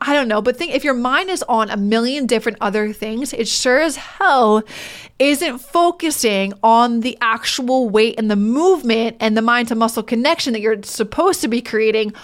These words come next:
with the muscle that you're actually trying to focus on to work. And so it's really hard sometimes to just tune into your body,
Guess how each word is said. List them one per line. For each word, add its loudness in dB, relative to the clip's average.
with 2
the 0
muscle 2
that 0
you're -4
actually 0
trying -4
to -4
focus -2
on -2
to -6
work. -2
And 2
so 4
it's 0
really 0
hard 0
sometimes -4
to 0
just -4
tune -2
into -6
your 0
body, -6